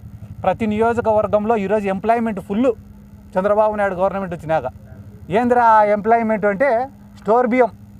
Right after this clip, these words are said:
ఫుల్, లిక్కర్ సిండికేట్ ఫుల్, బెల్ట్ షాపులు ఫుల్, నియోజకవర్గానికి ఒక పేకాట శిబిరం ఫుల్, శాండ్ ఫుల్.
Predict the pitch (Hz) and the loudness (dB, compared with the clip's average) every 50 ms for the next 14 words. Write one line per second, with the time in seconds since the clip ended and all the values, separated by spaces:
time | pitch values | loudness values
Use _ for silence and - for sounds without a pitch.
0 | - - 208 247 269 254 - - - - - - - - - - - - - - | -6 -2 0 2 4 2 2 2 -2 -20 -20 -20 -20 -20 -20 -20 -20 -20 -20 -20
1 | - - - - - - 185 185 220 - - 262 262 233 202 220 254 240 247 214 | -20 -20 -20 -20 -16 -8 -4 -4 -4 0 2 0 2 2 0 -2 -4 -4 -2 0
2 | 254 254 240 226 170 139 - - - - - - - - 190 - - 214 240 254 | 0 2 2 0 -2 -4 -6 -12 -20 -20 -20 -20 -20 -20 -14 -6 -2 0 0 2
3 | 277 277 208 - - - - - - 151 190 214 233 220 240 214 262 269 262 254 | 4 2 2 0 -2 -16 -20 -18 -6 -2 -2 -2 -2 -2 0 0 2 2 2 2
4 | 247 214 180 156 - - - - - - 127 139 - - - - 214 247 254 262 | 2 0 0 -2 -4 -10 -20 -20 -20 -20 -18 -18 -18 -16 -6 -2 0 2 4 4
5 | 269 247 196 - 175 190 240 262 269 285 254 240 269 254 254 247 240 254 247 247 | 4 4 2 -2 -2 0 2 4 4 4 4 2 2 2 2 2 2 0 2 2
6 | 240 233 - 240 247 233 269 269 247 233 226 247 247 262 247 208 170 - - - | 0 0 2 0 0 2 0 0 0 -2 -2 0 2 2 2 2 0 -8 -16 -20
7 | - - - - 147 147 156 190 196 196 - - 240 262 262 277 294 262 214 208 | -20 -20 -20 -18 -16 -14 -14 -14 -14 -12 -4 -2 0 2 2 4 4 2 2 0
8 | - 214 - - 226 240 262 285 285 262 226 175 156 - - - - - - - | -4 -14 -6 -2 0 2 2 2 2 2 0 0 -2 -6 -12 -20 -20 -20 -20 -20
9 | - - - - 190 196 254 262 247 220 196 165 | -20 -20 -20 -18 -8 -2 0 0 2 2 0 -2